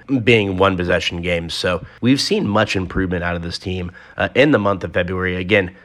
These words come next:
I feel like we always have to give this disclaimer now. Uh, just because Louisville is showing market improvement doesn't mean that we should have ever been in this position in the first place. Nobody is happy about that. Nobody is pleased that this is where we are. Uh, however,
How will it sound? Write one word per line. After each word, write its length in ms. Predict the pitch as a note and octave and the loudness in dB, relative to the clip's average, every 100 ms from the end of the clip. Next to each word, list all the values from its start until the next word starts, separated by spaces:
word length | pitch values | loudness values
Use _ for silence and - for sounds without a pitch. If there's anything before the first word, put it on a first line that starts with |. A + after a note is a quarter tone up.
| _ - - | _ -16 -12
I 160 | - G2+ | -2 0
feel 180 | - A2+ | 4 4
like 160 | G#2+ | 4
we 100 | G#2+ | 6
always 220 | G#2 G#2 G2 | 6 6 4
have 120 | F#2+ | 0
to 80 | G2+ | 0
give 160 | F#2+ | -2
this 160 | G2 F2+ | -2 -4
disclaimer 560 | G2 - G#2 G#2 G2+ | -6 -2 0 4 4
now. 320 | F#2+ F2+ F2 - - _ - | 4 0 -2 -6 -18 _ -16
Uh, 60 | - F2 | -16 -6
just 300 | G2 G2+ - | 0 0 0
because 560 | G#2+ G2+ G2 F#2+ - - | 0 4 4 2 -4 -6
Louisville 400 | F#2 G#2 F#2+ G2 | 2 4 4 2
is 100 | F#2+ | 2
showing 420 | - F#2+ F#2+ F#2+ | 2 2 2 0
market 380 | F2+ G2+ G2 F#2+ | 0 2 2 2
improvement 540 | F#2+ F2+ G#2 G2 G2 | -2 0 2 2 2
doesn't 260 | F#2 G2+ G2 | 2 0 0
mean 220 | G2 G2 | -2 0
that 120 | F#2 | 0
we 120 | F#2 F2+ | -2 -4
should 120 | - | -2
have 120 | F2 | -2
ever 180 | F2 F#2 | -2 -2
been 240 | F2 F2 - - - | -2 -2 -6 -14 -4
in 120 | G#2 | -2
this 120 | F#2 | -2
position 400 | - F2+ F#2+ G2 | -2 -2 -2 -2
in 80 | F2+ | -4
the 60 | F2 | 2
first 300 | A#2+ A2+ - | 4 4 2
place. 240 | G#2 F2 | 2 2
Nobody 340 | G2 F2+ F#2 | 0 0 -2
is 140 | F#2 - | -4 -2
happy 320 | F#2+ G2 G2 | 0 0 -2
about 260 | F2+ F#2 F2+ | 0 0 0
that. 160 | F2+ | -4
Nobody 240 | F#2 F2+ F#2 | -2 -4 -4
is 100 | - | -6
pleased 460 | - G#2 G2 F2+ | -6 -2 -2 -4
that 100 | G2 | -6
this 200 | F2+ F2+ | -8 -8
is 100 | F2 | -6
where 140 | F#2 F2 | -4 -2
we 100 | F#2 | -2
are. 300 | F#2 F#2+ - - - | 0 0 -4 -18 -12
Uh, 120 | - G2 | -4 2
however, 520 | A#2 C#3 C3+ C3 | 4 6 4 0